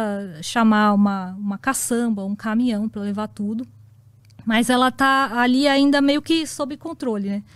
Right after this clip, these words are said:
Não que necessariamente acontece nessa sequência, né? Alguns têm mistura de, de todos os níveis, enfim.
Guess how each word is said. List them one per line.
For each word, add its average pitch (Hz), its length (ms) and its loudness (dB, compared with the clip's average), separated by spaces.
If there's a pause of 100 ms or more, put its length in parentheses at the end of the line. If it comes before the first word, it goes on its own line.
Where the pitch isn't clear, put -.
(280)
Não 302 160 2
que 440 100 0
necessariamente 320 840 0
acontece 247 1080 0
nessa 240 320 0
sequência, 247 640 0
né? 208 200 -2
Alguns 233 680 -6 (540)
têm 247 280 4
mistura 262 460 0
de, 226 380 -2
de 208 340 -6 (100)
todos 226 300 -2
os 202 120 -2
níveis, 220 440 2
enfim. 226 240 -2